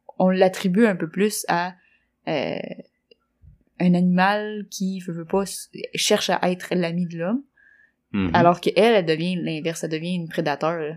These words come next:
Speaker 1: Elle devient, euh, pas du tout protectrice, là.
Speaker 2: Puis c'est là qu'on découvre vraiment un côté, euh, horrifique, euh,
Speaker 1: Ah ouais.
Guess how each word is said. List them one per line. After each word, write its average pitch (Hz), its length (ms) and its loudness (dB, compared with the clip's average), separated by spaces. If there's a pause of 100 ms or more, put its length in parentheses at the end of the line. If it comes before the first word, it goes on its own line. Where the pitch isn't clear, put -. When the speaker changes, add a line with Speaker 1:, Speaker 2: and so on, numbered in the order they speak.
Speaker 1:
Elle 160 120 -6
devient, 170 460 -2
euh, 151 300 -10
pas 180 120 4
du 165 100 -6
tout - 100 -4
protectrice, 185 680 -4
là. - 60 -12 (380)
Speaker 2:
Puis - 120 -10
c'est 101 160 -2
là 107 100 4
qu'on 107 180 0
découvre 90 440 0
vraiment 85 180 2
un 98 240 2
côté, 90 640 0
euh, 80 280 0
horrifique, 87 640 -4
euh, 78 240 -2 (160)
Speaker 1:
Ah 165 220 2
ouais. 151 120 -10